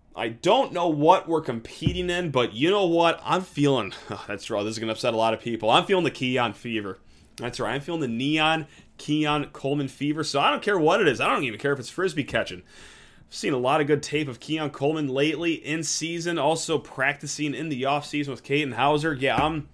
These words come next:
I'm all in on the Keon Coleman hype train. So yes, for, uh, Zeke's fan page should be writing that question in. I probably just let you down right there. And the third question that he asks is most random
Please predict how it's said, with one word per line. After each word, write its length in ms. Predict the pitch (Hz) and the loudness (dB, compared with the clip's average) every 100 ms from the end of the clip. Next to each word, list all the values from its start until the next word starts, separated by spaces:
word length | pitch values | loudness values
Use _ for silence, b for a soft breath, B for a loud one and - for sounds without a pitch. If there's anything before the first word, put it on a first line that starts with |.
| - - - | -20 -14 -4
I'm 160 | 165 - | -4 2
all 320 | 170 170 170 | 6 6 6
in 240 | 151 117 - B B - | 2 0 -6 B B -4
on 120 | 135 | -4
the 40 | |
Keon 280 | 135 139 131 | -2 -2 -2
Coleman 300 | 120 131 123 | -4 -4 -4
hype 280 | 104 127 123 | 0 0 0
train. 260 | - 104 95 | -4 -6 -6
So 220 | - 110 | -4 -2
yes, 320 | 113 123 - | 0 -2 -2
for, 260 | 113 113 104 | -4 0 0
uh, 140 | 104 - b b | 0 -4 b b
Zeke's 300 | 110 196 190 | -4 -4 -2
fan 260 | - 170 175 | -2 0 0
page 220 | 180 180 | 0 0
should 80 | 147 | 0
be 60 | 117 | 0
writing 240 | 123 139 | 2 2
that 160 | 139 135 | 0 2
question 380 | 135 135 123 | 0 0 -2
in. 260 | 127 139 139 b b b b b b - | -4 -4 -6 b b b b b b -18
I 160 | - - | -10 -6
probably 260 | - 135 135 | 0 2 2
just 140 | 127 | 2
let 140 | 135 | 0
you 60 | 127 | 2
down 260 | 117 104 101 | 0 0 0
right 200 | 95 90 | -6 -4
there. 300 | 101 92 - | -4 -2 -2
And 220 | 120 123 | -2 -2
the 80 | 135 | -4
third 280 | - 214 214 | 0 0 2
question 320 | 190 180 165 | 0 0 -2
that 100 | 151 | -4
he 120 | 147 | -2
asks 340 | 127 120 - | -2 -2 -2
is 280 | - 123 113 | -8 -8 -8
most 320 | 110 131 170 135 | -2 0 0 -6
random 680 | 113 127 139 156 165 175 | -8 -6 -4 -4 -6 -8